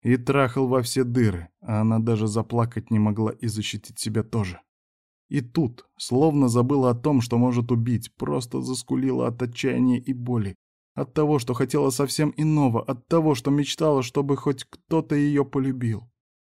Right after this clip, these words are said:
А Кирк не мог ее трахать под этот скулеж. Да и, откровенно говоря, вообще не хотел ее трахать. «Ты чего?» спросил он, отпуская ее,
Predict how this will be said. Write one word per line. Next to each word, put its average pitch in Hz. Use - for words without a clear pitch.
А 107
Кирк 135
не 113
мог 131
ее 120
трахать 120
под 101
этот 101
скулеж. 92
Да 180
и, 190
откровенно 135
говоря, 120
вообще 117
не 143
хотел 117
ее 98
трахать. -
«Ты 104
чего?» 113
спросил 104
он, 131
отпуская 117
ее, 98